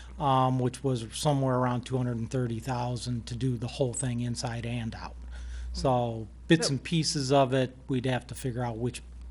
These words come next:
Speaker 1: which parts.
Speaker 2: But we were talking at the time, because as I remember on our capital improvement plan, when Parks presented that, that we were going to do it in phases.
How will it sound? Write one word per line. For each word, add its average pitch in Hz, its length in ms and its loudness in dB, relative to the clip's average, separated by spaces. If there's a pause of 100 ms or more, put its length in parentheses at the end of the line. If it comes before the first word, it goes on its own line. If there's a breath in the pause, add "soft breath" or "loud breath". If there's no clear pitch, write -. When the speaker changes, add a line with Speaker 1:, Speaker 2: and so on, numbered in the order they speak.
Speaker 1:
which - 240 -4
parts. - 480 -8
Speaker 2:
But 233 160 6
we 247 100 2
were 208 220 6
talking 254 560 2
at 190 80 0
the 196 80 -2
time, 202 340 0
because 190 240 0
as 202 180 4
I 202 40 0
remember 196 480 2
on 185 100 2
our 180 100 0
capital 185 460 -2
improvement 214 480 0
plan, 214 240 -2
when 190 180 0
Parks 185 340 -2
presented 202 480 0
that, 196 200 2 (360 loud breath)
that 185 220 2
we 208 160 6
were 185 180 2
going 185 280 0
to 180 260 0
do 196 260 4
it 185 120 2
in 180 240 -2
phases. 196 720 0